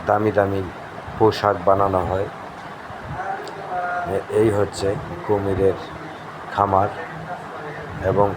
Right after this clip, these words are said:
এই খামারটি চারপাশে বাউন্ডারি দেওয়া, যাতে কোনো রকমে কুমিরগুলি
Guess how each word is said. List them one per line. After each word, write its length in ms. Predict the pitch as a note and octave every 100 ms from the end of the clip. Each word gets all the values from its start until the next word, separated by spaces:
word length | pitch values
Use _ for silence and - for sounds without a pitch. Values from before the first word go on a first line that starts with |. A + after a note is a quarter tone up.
| -
এই 140 | G2 F#2
খামারটি 560 | G2 G2+ G#2 G#2 G2+ F#2+ E2 - - - -
চারপাশে 540 | G#2+ G#2 G2+ G2 G2
বাউন্ডারি 500 | F#2+ G2+ G#2 G2+ F#2+ F#2+
দেওয়া, 240 | F2+ F#2+ A2+ - D#3 - - - - - - - - -
যাতে 340 | G2+ G2 G#2+ G2 -
কোনো 200 | A2 A#2
রকমে 520 | A2+ G#2+ - G2 F2+ D#2+ - -
কুমিরগুলি 600 | G#2+ G#2+ F#2+ G2+ F#2